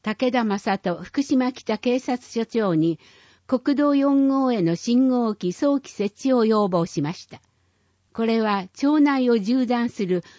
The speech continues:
国道四号の拡幅工事で、交通状況が大きく変わり、重大事故の発生が懸念されるために行ったものです。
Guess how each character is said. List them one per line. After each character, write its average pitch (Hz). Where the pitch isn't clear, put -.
国 240
道 285
四 262
号 226
の 170
拡 240
幅 -
工 233
事 156
で、 156
交 285
通 269
状 247
況 214
が 175
大 262
き -
く 160
変 165
わ 175
り、 151
重 254
大 254
事 233
故 185
の 190
発 180
生 208
が 196
懸 185
念 247
さ 233
れ 240
る 220
た 233
め 254
に 254
行 170
っ 175
た -
も 156
の 147
で 131
す。 -